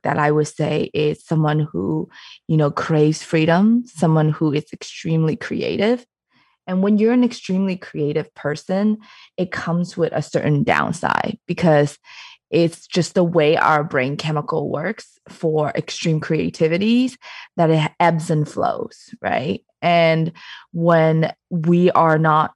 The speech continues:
like, we live in a culture, in a society that hasn't really taught us or prepped us for these ebbs and flow.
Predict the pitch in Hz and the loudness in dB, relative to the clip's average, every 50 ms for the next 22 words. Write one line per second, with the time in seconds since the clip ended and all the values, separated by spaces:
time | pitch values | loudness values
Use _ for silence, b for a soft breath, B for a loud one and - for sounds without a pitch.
0 | _ - 208 175 - - - _ _ _ _ _ - 190 220 247 254 254 226 226 | _ -2 -2 -2 -2 -4 -10 _ _ _ _ _ 0 2 2 4 6 6 6 6
1 | 202 180 170 - - 151 151 151 - - 151 151 151 147 143 - 151 - - 151 | 4 4 2 0 -2 -2 -2 -2 -2 -2 0 0 0 -2 -4 -4 -6 -4 -2 0
2 | 143 143 147 147 147 156 151 147 147 - B B B B B B - 156 160 185 | 2 2 2 2 2 2 0 0 -2 -4 B B B B B B -6 -2 0 0
3 | 190 - 247 220 185 170 175 170 160 160 - - - - - 151 143 - - - | 2 4 6 6 6 4 2 2 0 -2 -2 -6 -8 -4 0 0 0 2 2 0
4 | - - - - - _ _ - 143 143 - - - - - - 156 151 - - | 0 0 -2 -8 -12 _ _ 0 0 0 0 -2 -8 -6 -2 0 0 -2 -2 -8
5 | - - - 92 - - - - _ _ B B B B B _ - 180 175 180 | -6 -2 0 0 0 -2 -6 -10 _ _ B B B B B _ 0 4 4 4
6 | 170 175 165 156 - - - 139 - - - - - - - - 90 69 58 - | 4 4 0 0 0 0 0 -2 -2 -4 -6 -6 -6 -6 -4 -2 0 0 0 -2
7 | - 175 | -6 -10